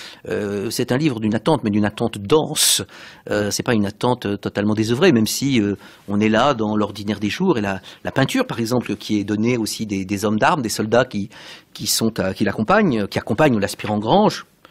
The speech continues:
et qui s'inspire aussi, bien entendu, de l'observation des, des compagnons, en particulier bretons d'origine, qui étaient avec Gracq dans l'expérience boulonnaise,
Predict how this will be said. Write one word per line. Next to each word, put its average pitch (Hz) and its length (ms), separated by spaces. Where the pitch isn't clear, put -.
et - 60
qui - 120
s'inspire 160 640
aussi, 120 360
bien 110 160
entendu, 107 500
de 107 80
l'observation 107 600
des, 92 140
des 104 180
compagnons, 104 360
en 117 40
particulier 104 440
bretons 101 280
d'origine, 104 540
qui - 140
étaient 117 200
avec 104 160
Gracq 110 300
dans 104 80
l'expérience 104 600
boulonnaise, 104 500